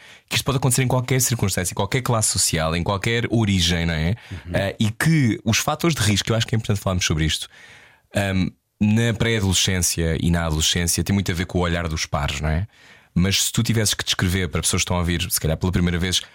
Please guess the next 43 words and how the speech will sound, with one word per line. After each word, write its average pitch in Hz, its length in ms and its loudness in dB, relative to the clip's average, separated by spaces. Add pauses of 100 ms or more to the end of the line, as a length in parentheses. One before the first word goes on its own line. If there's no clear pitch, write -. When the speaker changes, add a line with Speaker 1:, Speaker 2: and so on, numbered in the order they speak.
Speaker 1:
porque - 100 -10
há - 40 0
pessoas - 180 -2
que - 100 -8
também 139 180 2
nunca 151 200 4
falaram 131 220 0
sobre 123 120 0
isto, 117 80 0
que - 60 0
é 90 40 2
uma 87 60 0
coisa 92 160 0
ainda 95 80 0
que - 160 -2
me, 98 100 2
me 98 160 2
surpreende, 101 460 0
não 78 80 2
é? 76 40 0
Mas 80 180 2
eu 80 60 2
vivi 82 260 2
esse 85 160 0
contexto 85 300 0
muito 82 120 0
perto. 73 320 -4 (420)
Ahm, 90 280 0
a 107 80 0
anorexia 110 840 2
e 90 140 0
a 90 40 0
bulimia 95 280 0
podem 107 200 0
aparecer 113 260 0
em 143 40 2
qualquer 160 300 0
situação, 151 520 0
em 147 40 2
qualquer 139 280 0
contexto, 143 440 0
não 82 80 0
é? 123 120 0